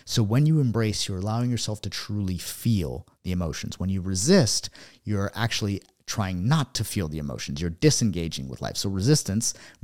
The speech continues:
being a way of not feeling, is a way that actually takes away from our experience. And when we choose not to feel, we miss the signals that life is giving us. We miss the feeling of our intuition.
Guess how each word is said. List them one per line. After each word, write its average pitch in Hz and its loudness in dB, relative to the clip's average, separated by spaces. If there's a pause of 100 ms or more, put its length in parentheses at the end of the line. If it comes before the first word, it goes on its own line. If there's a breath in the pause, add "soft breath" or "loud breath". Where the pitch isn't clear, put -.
(100)
being 165 10
a 147 8
way 127 8
of 95 2
not 139 4
feeling, 98 2 (340 loud breath)
is 117 2
a 104 2
way 113 4
that - -2
actually 110 2
takes - 0
away 104 4
from 101 0
our 90 0
experience. 80 -4
And 98 -2
when 98 0
we 98 0 (280 loud breath)
choose 131 8
not 117 6
to 98 -2
feel, 110 6
we 101 0
miss 113 2
the 107 -4
signals 92 2
that 92 -2
life 90 -2
is 92 -2
giving 90 0
us. - -6
We 98 0
miss 127 2
the 113 -2
feeling 107 2
of 87 -2
our 87 0
intuition. 95 0